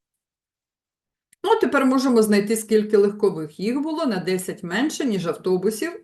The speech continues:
і вантажних разом. Тридцять шість відняти десять дорівнює двадцять шість. Поєднаємо у вираз три дії. Щоб правильно скласти вираз, дивимося на останню дію. Тридцять шість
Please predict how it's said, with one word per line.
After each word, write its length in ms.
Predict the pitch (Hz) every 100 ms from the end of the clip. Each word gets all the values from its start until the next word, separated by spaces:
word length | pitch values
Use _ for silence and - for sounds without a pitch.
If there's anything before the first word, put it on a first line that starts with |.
| _
і 120 | 202
вантажних 720 | 165 156 190 233 277 330 320
разом. 580 | 247 240 247 214 190 - _ _ _ _
Тридцять 400 | - 240 214 254
шість 300 | - 214 190
відняти 440 | 185 170 165 156 156
десять 440 | 196 359 - 262
дорівнює 480 | 170 160 247 254 170
двадцять 460 | 139 165 180 180 -
шість. 480 | - 143 - - _ - - - _
Поєднаємо 1000 | 277 262 208 151 160 147 190 277 330 -
у 100 | 208
вираз 640 | 185 170 180 269 302 302 -
три 320 | 196 214 233
дії. 500 | 208 208 196 143 147 - _
Щоб 260 | - 214
правильно 360 | 240 247 220 208
скласти 440 | 208 214 202 202
вираз, 360 | 208 359 381 233
дивимося 500 | 220 247 233 214 185
на 120 | 175
останню 480 | 170 - 196 202 202
дію. 380 | 147 147 143 135
Тридцять 600 | - 320 403 392 202 208
шість 720 | - 165 151 185 269 - -